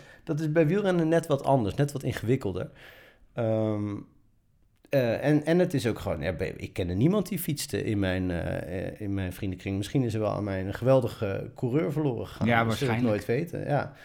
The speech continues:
Speaker 2: Ik heb
Speaker 1: Ja,
Speaker 2: dus
Speaker 1: en af en
Speaker 2: zelf
Speaker 1: toe
Speaker 2: die
Speaker 1: als ik,
Speaker 2: verklaring
Speaker 1: als
Speaker 2: ook,
Speaker 1: ik,
Speaker 2: hoor.
Speaker 1: eh, als ik heel erg wind mee heb, dan heb ik wel dat gevoel, ja. Ja.
Speaker 2: Ja.
Speaker 1: Maar ja, ja, goed, eh, dat, dat, dat, eh, zat er helaas niet in.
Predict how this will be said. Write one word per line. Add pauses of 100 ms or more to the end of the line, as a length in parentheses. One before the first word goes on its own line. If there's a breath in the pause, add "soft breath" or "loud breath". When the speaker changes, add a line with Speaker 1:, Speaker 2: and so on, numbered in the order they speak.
(120 loud breath)
Speaker 2:
Ik
heb
Speaker 1:
Ja,
Speaker 2:
dus
Speaker 1:
en
af
en
Speaker 2:
zelf
Speaker 1:
toe
Speaker 2:
die
Speaker 1:
als
ik,
Speaker 2:
verklaring
Speaker 1:
als
Speaker 2:
ook,
Speaker 1:
ik,
Speaker 2:
hoor.
Speaker 1:
eh,
als
ik
heel
erg
wind
mee
heb,
dan
heb
ik
wel
dat
gevoel,
ja.
Ja.
Speaker 2:
Ja. (400 soft breath)
Speaker 1:
Maar
ja,
ja,
goed,
eh, (300)
dat,
dat,
dat,
eh,
zat
er
helaas
niet
in.